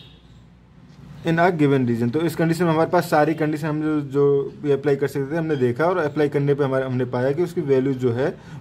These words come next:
वो हमेशा same आ रही है, यानी path से independent है। तो उस condition में हम कहेंगे जो ये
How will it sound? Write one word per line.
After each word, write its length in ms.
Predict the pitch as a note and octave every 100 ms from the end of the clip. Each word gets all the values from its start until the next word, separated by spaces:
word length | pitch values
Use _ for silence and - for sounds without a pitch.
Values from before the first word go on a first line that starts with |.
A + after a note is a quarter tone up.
| C3+
वो 100 | C#3
हमेशा 260 | C3 D3
same 360 | F#3 - E3 C#3+
आ 100 | G#2+
रही 180 | G2+ G2
है, 160 | G2+ - - - - -
यानी 100 | C3+
path 300 | C#3 C#3+ C#3 -
से 100 | G3+ B3+ - - - - - - - - -
independent 720 | E3 D#3+ D#3+ C#3 B2 A2+ G#2+
है। 80 | A2
तो 100 | C3+
उस 100 | C#3+
condition 300 | D#3+ D#3 D3
में 100 | D#3
हम 80 | D3+
कहेंगे 300 | C3 B2+ E3
जो 100 | F#3+
ये 180 | F3+